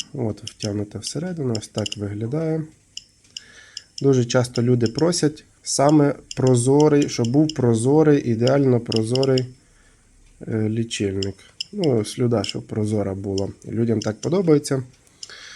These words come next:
От, вони думають, що чим він прозоріший, тим він, ем, довше проживе в теорії, щоб не було галогенів, різних муті.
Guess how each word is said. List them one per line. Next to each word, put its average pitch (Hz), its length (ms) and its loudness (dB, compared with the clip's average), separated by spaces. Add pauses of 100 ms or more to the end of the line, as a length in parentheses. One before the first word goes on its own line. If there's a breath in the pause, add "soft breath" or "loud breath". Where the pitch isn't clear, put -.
(380 loud breath)
От, 110 320 -6
вони 107 240 -2
думають, 113 280 0
що - 160 -10
чим 113 280 2
він 110 160 0
прозоріший, 165 680 0
тим 117 300 2
він, 110 280 2 (760 loud breath)
ем, 107 600 0 (880 loud breath)
довше 123 480 -2
проживе 123 600 0 (1300 loud breath)
в - 40 -20
теорії, 131 640 4 (960 loud breath)
щоб - 240 -2
не 120 120 4
було 131 360 2
галогенів, 151 760 0 (360)
різних 123 600 0
муті. 135 560 0